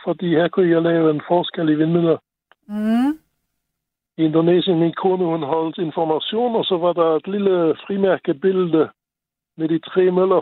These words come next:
Speaker 1: foran ikea. De gamle møller der, de tre styk. Det var den, den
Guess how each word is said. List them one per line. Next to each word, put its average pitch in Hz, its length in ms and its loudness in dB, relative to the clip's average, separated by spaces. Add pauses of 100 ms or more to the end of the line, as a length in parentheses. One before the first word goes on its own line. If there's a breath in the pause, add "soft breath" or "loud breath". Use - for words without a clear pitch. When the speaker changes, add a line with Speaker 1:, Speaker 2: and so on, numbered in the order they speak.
Speaker 1:
foran 160 300 0
ikea. 170 560 0 (1600)
De 156 80 -16
gamle 160 360 -2
møller 156 340 0
der, 131 220 -4
de 135 120 -6
tre 151 340 -2
styk. 156 300 -2 (120)
Det 143 140 -8
var 160 280 2 (160)
den, 147 160 -4 (360)
den 151 140 -2